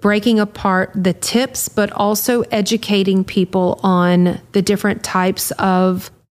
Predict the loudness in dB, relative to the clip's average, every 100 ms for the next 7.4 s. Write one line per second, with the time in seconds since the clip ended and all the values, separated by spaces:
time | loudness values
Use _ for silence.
0 | _ 0 2 2 0 2 2 2 0 -2
1 | -2 0 2 0 0 0 2 4 2 0
2 | -6 -6 -6 -8 -6 -2 0 0 0 2
3 | 0 0 0 0 2 2 2 0 -2 0
4 | 2 4 4 4 4 2 0 -2 0 2
5 | 2 2 0 2 2 2 0 0 2 2
6 | 2 0 -4 -20 -10 -2 0 2 2 0
7 | 0 0 0 -2